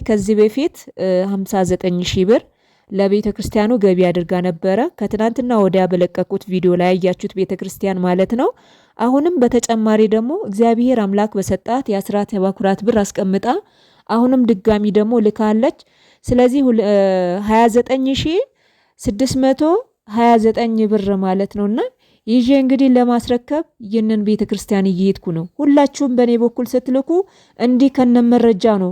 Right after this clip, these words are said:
ምን እንደተሰራ። አሁን ባለፈ ጊዜ በላከችው ብር ምንድን ነው የተሰራው? ዛሬ ጠይቄያቸዋለሁ። ሙሉ መልሱን እዚሁ ላይ ታገኛላችሁ። ምን ምን እንደተሰራ በስሟ፣ በልጆቿ ስም፣ በባለቤቷ ስም ምን ምን እንደተሰራ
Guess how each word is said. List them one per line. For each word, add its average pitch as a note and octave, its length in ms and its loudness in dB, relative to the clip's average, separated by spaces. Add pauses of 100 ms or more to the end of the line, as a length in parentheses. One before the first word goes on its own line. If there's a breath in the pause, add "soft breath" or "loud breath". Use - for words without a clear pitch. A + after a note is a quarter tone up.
(120)
ምን A#3+ 160 0
እንደተሰራ። A#3 580 0 (520 soft breath)
አሁን A#3 200 0
ባለፈ B3 320 2 (100)
ጊዜ B3 240 -2
በላከችው C4 520 0
ብር D#4 160 -4
ምንድን D4+ 280 -2
ነው B3 100 0
የተሰራው? G3 440 -2
ዛሬ A3 300 2
ጠይቄያቸዋለሁ። B3+ 800 -2 (180)
ሙሉ C#4 280 2
መልሱን A3+ 360 0 (400 soft breath)
እዚሁ C4+ 260 4
ላይ B3+ 140 4
ታገኛላችሁ። A#3 760 0
ምን C4 160 0
ምን B3+ 160 2
እንደተሰራ A3+ 540 0 (100)
በስሟ፣ G3 340 -2 (760)
በልጆቿ A3+ 480 2 (140)
ስም፣ G#3 280 -2
በባለቤቷ G#3 1000 2
ስም C4+ 200 -6
ምን C4 200 -2
ምን B3 140 0
እንደተሰራ G3+ 540 -2